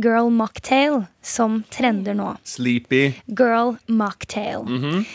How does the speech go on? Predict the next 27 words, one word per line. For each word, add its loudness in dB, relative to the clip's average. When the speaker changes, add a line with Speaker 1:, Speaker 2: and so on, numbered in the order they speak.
Speaker 1:
Det 4
er 2
en, 0
eh, 0
drink 0
da, 2
uten -8
alkohol, 0
med 2
konsentrert 0
kirsebærjuice, 2
magnesium 2
og 2
boblevann. 2
Eh, 4
som 0
skal 2
hjelpe 2
jenter 2
da, 4
helt 0
<laughs> -6
spesifikt, 0
med 2
å 2
sovne 0
fortere. -4